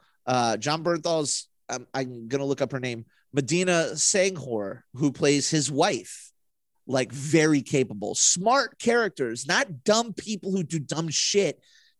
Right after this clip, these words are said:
just to, like, have the movie happen, you know? Like, there are so many times, and I don't mind that,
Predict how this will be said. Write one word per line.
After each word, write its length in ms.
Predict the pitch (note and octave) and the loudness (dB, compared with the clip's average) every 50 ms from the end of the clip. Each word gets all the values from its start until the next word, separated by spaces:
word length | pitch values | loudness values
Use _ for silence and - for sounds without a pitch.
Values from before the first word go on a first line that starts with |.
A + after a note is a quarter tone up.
| _ | _
just 280 | - F3 F#3 - - - | 4 4 4 4 4 4
to, 80 | G3 | 2
like, 240 | D#3+ D3 D#3+ D3+ - - | 2 4 2 2 0 0
have 340 | - E3 F3+ F#3 G3 D#3+ | 0 0 2 2 0 0
the 80 | D3+ E3 | -2 -2
movie 380 | D3+ E3 F#3+ F#3 C#3 C3 B2+ A2+ | 0 2 2 2 0 -2 -4 -4
happen, 420 | B2 G#2+ - - - - A#2 A2+ | -4 -6 -8 -8 -8 -8 -8 -4
you 100 | A#2+ C3+ | -4 -2
know? 200 | B2+ C3 C#3 D#3 | 0 2 2 2
Like, 240 | D#3 D#3 D3 C#3 - | 4 4 4 4 4
there 120 | - F3+ G3+ | 4 4 4
are 40 | G3 | 4
so 240 | - - - A3 A3 | 2 0 0 0 -2
many 240 | A#3 A#3 A3 G#3+ | -4 -6 -6 -8
times, 340 | - - G3+ G3 F#3+ F#3 - - - - - - - _ - | -4 -2 0 2 2 2 0 -4 -12 -20 -20 -20 -8 _ -2
and 140 | A#3 A#3+ - - - | -2 -2 -4 -6 -2
I 120 | - C4 | 2 2
don't 240 | F#4+ A#4+ A#4+ D4+ B3 _ - | 2 2 0 -2 -8 _ -14
mind 560 | C#3 C3 C#3 C#3 C3 D#3+ A3+ E4+ F4+ D4+ E3 | -10 -6 -2 0 0 0 0 0 -2 -6 -6
that, 320 | A#2+ A#2 A#2 C#3+ A3 - | -4 -4 -2 -2 -4 -4